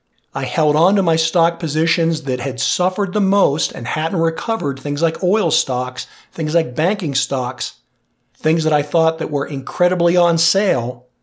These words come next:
I didn't unload them or get rid of them at a loss.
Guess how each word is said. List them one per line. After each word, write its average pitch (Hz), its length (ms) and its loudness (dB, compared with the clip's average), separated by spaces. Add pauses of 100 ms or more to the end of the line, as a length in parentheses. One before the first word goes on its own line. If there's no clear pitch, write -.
(280)
I 120 60 -6
didn't 156 400 -2
unload 160 480 2
them 135 140 0
or 127 80 0
get 131 160 -4
rid 165 220 0
of 175 60 -4
them 143 120 0
at 131 80 -2
a 123 80 0
loss. 123 440 0